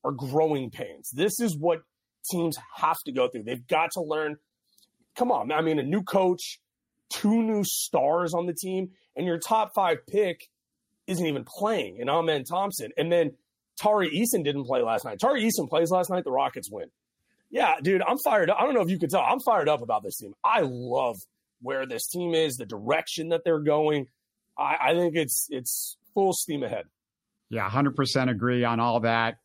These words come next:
Speaker 2: And I, I, I just gotta, uh, talk big picture with you for a bit.
Speaker 1: Mm-hmm.
Speaker 2: I mean, with VanVleet, you've got the villain, Udoka, the emergence of Şengün playing at an all-star level. This team has obviously taken a giant s-,
Speaker 1: Mm.
Speaker 2: step, but it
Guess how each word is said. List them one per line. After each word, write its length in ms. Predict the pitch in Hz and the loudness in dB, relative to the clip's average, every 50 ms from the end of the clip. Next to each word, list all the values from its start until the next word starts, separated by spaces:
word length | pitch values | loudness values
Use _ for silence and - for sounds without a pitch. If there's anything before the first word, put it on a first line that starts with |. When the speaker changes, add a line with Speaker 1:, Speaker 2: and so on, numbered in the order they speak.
| _ _ _ _ _ - | _ _ _ _ _ -6
Speaker 2:
And 300 | 127 123 123 120 117 123 | -2 0 2 2 2 0
I, 40 | 123 - _ | -2 -4 _
I, 380 | 143 143 - - 170 - 143 151 147 | -6 -6 -6 -6 -2 -2 -2 0 2
I 80 | 139 143 | 0 2
just 220 | 139 185 185 - | 2 0 0 4
gotta, 360 | 202 185 175 151 131 113 107 - _ _ _ _ _ _ _ _ _ _ _ _ _ _ | 4 6 6 6 4 2 0 -4 _ _ _ _ _ _ _ _ _ _ _ _ _ _
uh, 380 | 156 139 131 131 127 131 131 131 - - - - - | 2 2 4 4 2 2 2 0 -4 -8 -16 -6 0
talk 240 | 165 185 190 180 156 | 2 2 2 4 4
big 220 | 160 170 151 127 | 2 2 2 2
picture 320 | 165 156 151 - - 127 110 | 0 0 0 2 0 2 2
with 180 | 120 113 113 | 2 0 0
you 80 | 120 110 - | -2 -4 -2
for 120 | - 120 117 | 0 0 0
a 40 | 104 | 0
bit. 300 | 98 117 117 120 127 190 | 0 2 2 2 2 2
Speaker 1:
Mm-hmm. 180 | 254 453 - | 0 -2 -2
Speaker 2:
I 60 | 127 | -4
mean, 160 | 127 127 131 139 | -2 0 0 0
with 160 | 127 107 120 | -2 0 0
VanVleet, 640 | 160 185 202 202 180 143 143 147 156 160 165 160 147 - _ _ _ _ _ _ _ _ _ _ _ _ _ _ _ | 0 2 2 0 0 2 2 4 4 4 4 2 0 -2 _ _ _ _ _ _ _ _ _ _ _ _ _ _ _
you've 140 | - 127 120 | -4 0 2
got 240 | 139 139 135 131 117 | 2 2 2 0 -2
the 60 | 120 | -2
villain, 420 | 104 135 151 160 160 156 151 147 - 131 | 0 2 2 4 4 4 2 2 2 0
Udoka, 640 | 123 107 101 135 143 143 139 - - 139 131 131 127 | -2 0 2 4 4 4 2 2 2 2 4 2 2
the 100 | 120 117 | 2 2
emergence 420 | 110 117 131 143 139 143 135 - 135 | 2 2 2 2 2 0 -2 -4 -4
of 80 | 120 | -6
Şengün 640 | - - 131 120 120 110 113 123 123 123 120 117 107 - _ _ _ _ _ - | -2 -2 0 0 2 2 2 2 2 4 2 2 0 -2 _ _ _ _ _ 0
playing 260 | 139 135 135 127 127 | 2 2 4 2 2
at 100 | 127 113 | 2 2
an 140 | 120 123 131 | 0 -2 0
all-star 500 | 143 127 131 135 - - 143 131 123 117 | 0 0 0 0 0 0 2 2 2 2
level. 300 | 113 120 120 120 117 113 | 2 2 2 2 0 0
This 180 | 135 165 160 | 0 0 0
team 400 | - - 180 170 160 156 151 147 - _ _ _ _ _ _ _ _ _ _ _ _ _ _ _ | 0 2 2 4 4 4 2 0 -2 _ _ _ _ _ _ _ _ _ _ _ _ _ _ _
has 200 | 135 143 127 156 - | -2 -2 0 0 0
obviously 360 | 151 147 147 151 147 147 123 | 0 2 2 2 0 0 0
taken 260 | - 151 135 - 135 | 0 0 0 2 0
a 80 | 123 120 | 0 0
giant 380 | 104 135 135 131 127 123 - - | 2 2 2 2 0 0 -2 -4
s-, 160 | - - - | -4 -6 -6
Speaker 1:
Mm. 160 | - 101 - | -8 -10 -14
Speaker 2:
step, 360 | - - - 170 160 156 - 139 | -14 -4 0 2 2 2 2 0
but 160 | 143 139 135 - | 0 0 0 0
it 200 | 156 151 147 | -2 -4 -4